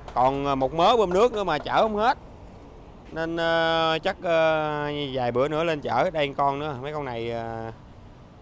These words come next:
thì, ờ, khá đẹp nè. E I mười lăm, mấy con này thì tầm là hai triệu thôi ha. Rubin này E I mười bốn, con này mất chụp giật rồi.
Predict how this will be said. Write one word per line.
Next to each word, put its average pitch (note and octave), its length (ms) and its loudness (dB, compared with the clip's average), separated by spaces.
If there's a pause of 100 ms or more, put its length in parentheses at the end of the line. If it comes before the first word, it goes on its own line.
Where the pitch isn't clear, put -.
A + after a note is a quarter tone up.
thì, A2+ 260 -2
ờ, A2+ 680 2 (2250)
khá E3 180 -4
đẹp A2+ 220 -6
nè. A2 140 -10 (1120)
E C3 160 -4
I C3+ 140 -2
mười A#2 140 -2
lăm, C3 220 2
mấy D#3 100 -8
con C#3 140 -6
này A2+ 160 -6
thì A2+ 120 -8
tầm A2 280 -6
là A2 60 -8
hai B2 220 -6
triệu A2 320 -4
thôi C3 200 -4 (380)
ha. C3+ 160 -2 (3000)
Rubin C3+ 420 0
này A2+ 220 -2
E B2+ 140 -2
I C#3 160 -2
mười B2+ 320 -4
bốn, D3+ 240 2
con F3 80 -6
này A#2+ 80 -2
mất D3 180 -6
chụp A2 140 -10
giật A#2 180 -4
rồi. A2+ 120 -2